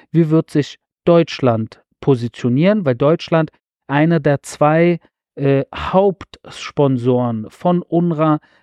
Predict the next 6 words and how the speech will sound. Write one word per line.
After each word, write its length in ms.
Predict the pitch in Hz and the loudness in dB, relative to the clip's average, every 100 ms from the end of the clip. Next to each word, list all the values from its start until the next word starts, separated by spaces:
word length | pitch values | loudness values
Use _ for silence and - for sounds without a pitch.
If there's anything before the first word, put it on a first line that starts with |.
| - | -10
weltweit 1200 | 117 156 180 175 - - 127 139 139 151 151 - | 0 2 2 0 -8 -14 0 2 4 2 -2 -8
war 600 | 135 123 135 147 156 165 | -4 0 2 2 0 -2
und 200 | 160 160 | -2 -4
eventuell 480 | 151 143 156 - 139 | 0 -2 -2 -2 -2
noch 240 | 131 120 - | -2 -4 -6
ist. 400 | - 208 - - | -2 -2 -2 -20